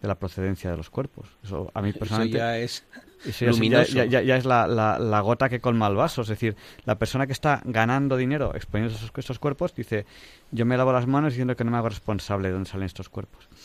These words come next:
Speaker 2: ¿Sabes que la ciencia se ha utilizado, por ejemplo, los nazis?
Speaker 1: Sí,
Speaker 2: Eh,
Speaker 1: sí.
Speaker 2: acuérdate de que el señor que,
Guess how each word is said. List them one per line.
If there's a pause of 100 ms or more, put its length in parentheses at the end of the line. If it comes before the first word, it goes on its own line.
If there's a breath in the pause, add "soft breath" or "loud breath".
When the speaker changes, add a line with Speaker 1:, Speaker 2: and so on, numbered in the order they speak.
(140)
Speaker 2:
¿Sabes
que
la
ciencia
se
ha
utilizado,
por
ejemplo, (400 soft breath)
los
nazis? (480)
Speaker 1:
Sí,
Speaker 2:
Eh,
Speaker 1:
sí.
Speaker 2:
acuérdate
de
que
el
señor
que,